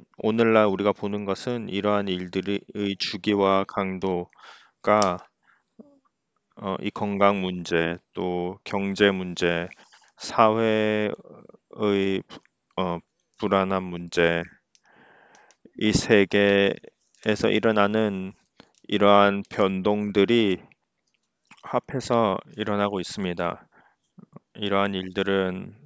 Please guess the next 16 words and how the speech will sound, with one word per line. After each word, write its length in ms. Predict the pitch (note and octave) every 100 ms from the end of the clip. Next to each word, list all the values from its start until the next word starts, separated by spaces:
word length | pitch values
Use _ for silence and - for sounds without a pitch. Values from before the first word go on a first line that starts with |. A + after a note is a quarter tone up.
| D#3+ - _
아주 580 | - G2+ G#2+ G2+ G2 G2 - - - -
심각한 500 | - B2 A#2 B2+ A2
것이고 440 | G#2 - G#2 F#2
아주, 560 | F#2 - G2+ F#2+ F#2+ -
어, 320 | - G2 F#2 F#2
나쁜 320 | F2 F2+ G2+
것입니다. 640 | F#2 F2+ - F2+ E2+ E2+ - _ - - - - _ _ -
여러분들은 800 | G2+ G2 G2+ G2 F#2+ G2 F#2+ F#2+ -
하나님, 640 | - A#2+ A2+ G#2+ G2 F#2+ - _ _ _ _
비밀의 360 | - G#2+ A2 A2
하나님이 600 | A#2 A2+ G#2+ G#2 G#2 G2
무엇을 480 | F#2 G2+ G#2 A2 B2
하고 240 | A#2 A#2
계시는지를 800 | G#2 - G2+ G2 G2 G2+ F#2+ F#2+ - - _ _ _ - - G#2+ G2 F#2
보고 240 | G2 G2
계십니까? 720 | F#2+ F#2 G#2+ F#2 - B2 -